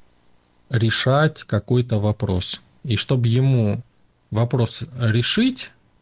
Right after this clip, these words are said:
ему надо, чтобы эта проблема была, существовала. Тем самым он создаёт ещё большие проблемы себе.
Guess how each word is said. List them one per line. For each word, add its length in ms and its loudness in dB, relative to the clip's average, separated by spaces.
ему 260 4
надо, 280 2
чтобы 380 0
эта 320 0
проблема 440 2
была, 520 0
существовала. 840 -2
Тем 160 -2
самым 240 2
он 100 2
создаёт 540 0
ещё 220 0
большие 400 0
проблемы 500 0
себе. 360 -4